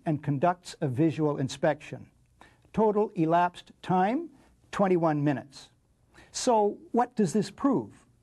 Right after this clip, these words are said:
Well, it proves that standing routines exist for dealing with all such emergencies,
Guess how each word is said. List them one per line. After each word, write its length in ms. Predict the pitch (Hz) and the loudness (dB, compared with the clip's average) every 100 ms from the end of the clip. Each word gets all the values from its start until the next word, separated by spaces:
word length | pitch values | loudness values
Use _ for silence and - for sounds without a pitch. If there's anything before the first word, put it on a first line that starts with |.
| _ _ _ - | _ _ _ -2
Well, 160 | 214 220 | 0 2
it 140 | 208 | -2
proves 400 | - 285 339 202 | 0 2 2 0
that 240 | 214 - - | -2 -4 -10
standing 520 | - 226 269 262 233 | -2 0 2 2 2
routines 540 | 208 208 220 196 170 | 0 -2 -2 0 0
exist 540 | 175 139 220 135 - - | -2 0 0 0 -6 -4
for 180 | 165 | -2
dealing 400 | 135 190 220 202 | 2 2 2 0
with 180 | 160 151 - | -2 -2 0
all 280 | 196 240 262 | 2 2 0
such 320 | - 214 - | -2 -4 -2
emergencies, 840 | 196 196 185 135 - 110 85 - | -2 0 -2 -4 -6 -14 -16 -20